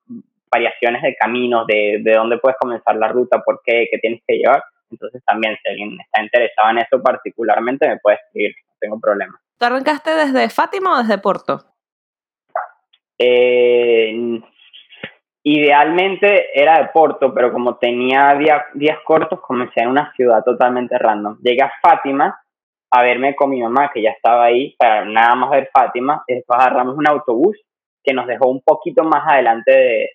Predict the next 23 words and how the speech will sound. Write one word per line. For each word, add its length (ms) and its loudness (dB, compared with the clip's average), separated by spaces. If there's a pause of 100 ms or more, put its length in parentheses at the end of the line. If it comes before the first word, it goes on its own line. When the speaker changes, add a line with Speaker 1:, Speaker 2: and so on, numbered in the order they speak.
Speaker 1:
de 200 -2
Porto. 340 0 (760)
Speaker 2:
Yo 180 0
tuve 200 2
la 80 0
oportunidad 540 -2
de 40 0
estar 220 -2
en 80 -4
Portugal 420 -2
hace, 300 -2
hace 260 -4
unos 160 -4
años, 320 -4
fui 120 -4
una 100 -2
semana, 480 -4 (920)
y 160 -4
caí 240 0
en 120 -2
una 200 0
ciudad 560 0 (240)
donde, 960 -4